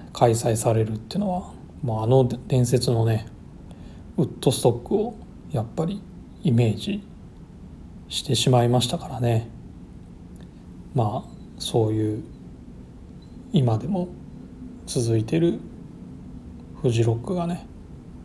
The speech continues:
の一番最初に行けたっていうのは、やっぱりちょっとなんか特別な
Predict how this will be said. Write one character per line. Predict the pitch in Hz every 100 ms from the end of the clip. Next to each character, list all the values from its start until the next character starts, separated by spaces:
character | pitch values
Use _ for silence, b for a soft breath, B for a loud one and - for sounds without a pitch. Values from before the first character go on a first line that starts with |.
| -
の | 127 107 - -
一 | - -
番 | 127 123 127 - -
最 | - 127
初 | 120 123
に | 117
行 | 113
け | 120
た | 123
っ | 113
て | -
い | 185
う |
の | 185
は、 | 196
や |
っ | - - - - - B B B B B - -
ぱ | -
り | 117
ち | 190
ょ |
っ |
と | - 220 - - -
な | 131
ん |
か | 113 -
特 | 117 127
別 | 113 -
な | 160 165